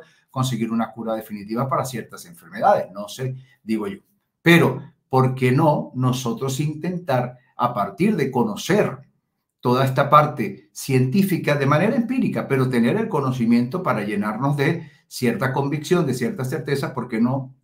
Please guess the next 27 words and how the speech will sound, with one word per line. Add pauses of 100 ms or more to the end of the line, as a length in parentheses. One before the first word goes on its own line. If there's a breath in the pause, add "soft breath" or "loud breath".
(120)
involucrarnos
nosotros? (600)
¿Por
qué
no
tratar
de
promover, (220 loud breath)
de
tener
esa
capacidad
de
influir
sobre
nuestro
propio
cuerpo,
sobre
nuestro
propio
organismo? (220 loud breath)
Para
eso
tenemos (520 soft breath)
un
cerebro